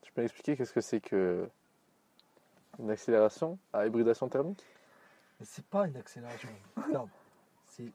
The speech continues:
Speaker 1: Oui.
Speaker 2: l'hybridation avec un moteur thermique
Speaker 1: Oui,
Speaker 2: classique.
Speaker 1: ça se passe comment, euh ?
Speaker 2: Bah, en gros, ça, ça, ça représente la, les voitures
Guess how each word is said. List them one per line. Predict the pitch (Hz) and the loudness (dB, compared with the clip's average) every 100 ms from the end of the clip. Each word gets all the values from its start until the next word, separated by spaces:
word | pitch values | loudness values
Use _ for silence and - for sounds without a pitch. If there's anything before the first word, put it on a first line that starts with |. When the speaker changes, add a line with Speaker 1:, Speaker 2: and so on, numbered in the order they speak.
| _ _ - - - - | _ _ -16 -16 -14 0
Speaker 1:
Oui. | 113 110 | 4 4
Speaker 2:
l'hybridation | 180 180 131 143 135 131 - 185 165 | 4 0 0 -2 -2 -4 -6 -4 -4
avec | 123 131 | -4 -8
un | |
moteur | 131 131 - 170 - | -8 -10 -8 -10 -10
thermique | - 143 143 143 | -12 -8 -10 -2
Speaker 1:
Oui, | 139 | 0
Speaker 2:
classique. | 120 - | 0 0
Speaker 1:
ça | - | 0
se | |
passe | - 127 | 2 4
comment, | - 139 135 101 | 6 6 6 0
euh ? | 98 | -2
Speaker 2:
Bah, | 104 | -4
en | 143 | -4
gros, | 143 165 | -4 -4
ça, | 196 190 | -4 -4
ça, | 151 139 123 117 | -4 -6 -4 -6
ça | 131 | -6
représente | 117 - 123 135 135 131 | -6 -6 -2 0 0 -4
la, | 120 110 98 95 - - - | -6 -6 -8 -16 -20 -20 -12
les | 117 | -8
voitures | 113 - 160 | -8 -8 -12